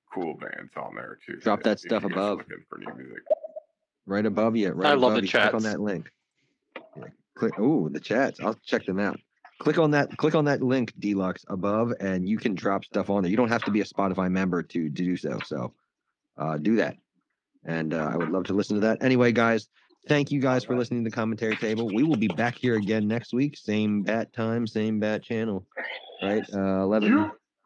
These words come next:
Speaker 2: eleven fifteen P M Eastern Standard
Speaker 4: Yes,
Speaker 2: Time,
Speaker 4: sir.
Speaker 2: eight fifteen. And, uh, next week, I think, uh, let's see, we'll,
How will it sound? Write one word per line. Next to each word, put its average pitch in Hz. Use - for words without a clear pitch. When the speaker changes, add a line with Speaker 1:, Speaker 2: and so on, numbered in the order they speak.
Speaker 2:
eleven 104
fifteen 110
P 110
M 107
Eastern 113
Standard 123
Speaker 4:
Yes, 104
Speaker 2:
Time, 127
Speaker 4:
sir. 208
Speaker 2:
eight 190
fifteen. 107
And, 101
uh, 98
next 117
week, 143
I 120
think, 127
uh, 123
let's -
see, 135
we'll, 110